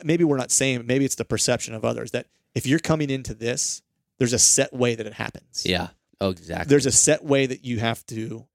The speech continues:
Speaker 1: act. There's a set kind of, um, behaviors and person, not, there's a certain type of person you have to be to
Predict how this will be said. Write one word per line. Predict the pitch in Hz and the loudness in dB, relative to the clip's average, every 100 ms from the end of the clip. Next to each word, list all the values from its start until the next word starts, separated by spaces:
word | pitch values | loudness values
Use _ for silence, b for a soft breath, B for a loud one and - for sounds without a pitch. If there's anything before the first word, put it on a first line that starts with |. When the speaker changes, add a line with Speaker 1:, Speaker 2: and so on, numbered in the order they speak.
| - | -8
Speaker 1:
act. | 120 101 - - - _ _ b b | -8 -6 -12 -20 -20 _ _ b b
There's | - 117 | -4 -2
a | 113 | 2
set | - 135 139 - | 4 4 2 -2
kind | 127 123 | -2 -2
of, | 117 113 - _ _ _ _ _ _ _ _ _ _ - - | -4 -6 -20 _ _ _ _ _ _ _ _ _ _ -16 -12
um, | 131 113 110 110 110 - _ _ _ - b b - | -12 -12 -14 -20 _ -20 _ _ _ -20 b b -4
behaviors | 131 117 135 131 139 135 | -2 2 2 2 0 -2
and | 120 | -4
person, | - 131 123 123 - | 0 0 0 -6 -6
not, | 139 - _ _ _ | -4 -4 _ _ _
there's | - 139 | 2 2
a | 139 | 4
certain | - 170 151 131 | 4 4 2 0
type | 156 | 0
of | 123 | -2
person | - 139 135 120 | 0 0 0 -2
you | |
have | 110 120 | -4 -4
to | - | -6
be | 143 117 | -6 -6
to | 117 | -8